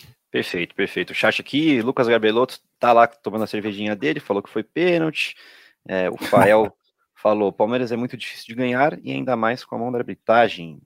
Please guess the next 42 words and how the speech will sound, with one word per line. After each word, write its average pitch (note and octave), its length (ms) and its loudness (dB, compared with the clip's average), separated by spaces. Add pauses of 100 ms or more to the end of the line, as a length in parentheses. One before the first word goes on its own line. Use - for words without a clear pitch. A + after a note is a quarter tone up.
(140)
É, F2 400 -14
o - 100 -14
outro - 180 -10
também F#2 220 -12
já F2+ 100 -12
tá - 120 -20
falando F2 500 -10 (500)
outras - 280 -10
coisas F2+ 280 -6
aqui. C3 380 2
Vamos C#3+ 220 2
seguir A#2+ 220 -6
então. C3+ 520 4
É, G#2+ 280 2
Tiagão, C3+ 460 6
você A2+ 200 -8
que - 80 -16
fez C#3 180 -2
a C3 60 8
análise, G2+ 680 -2 (640)
é, F#2+ 200 -2
queria A2 200 -2
saber B2+ 280 0
de A#2+ 80 -10
você A#2 340 -6
qual, - 220 0
o - 80 -18 (520)
que E3+ 120 -14
que - 160 -10
levou B2+ 480 4
o - 80 -14
Palmeiras, G#2 440 0
o - 60 -14
que B2 80 -10
que - 80 -20
foi C3 100 -4
determinante G#2+ 600 -6
ali G#2+ 80 -12
pra G#2+ 120 -2
levar G2+ 300 2
o G#2+ 80 4
Palmeiras G2 420 -6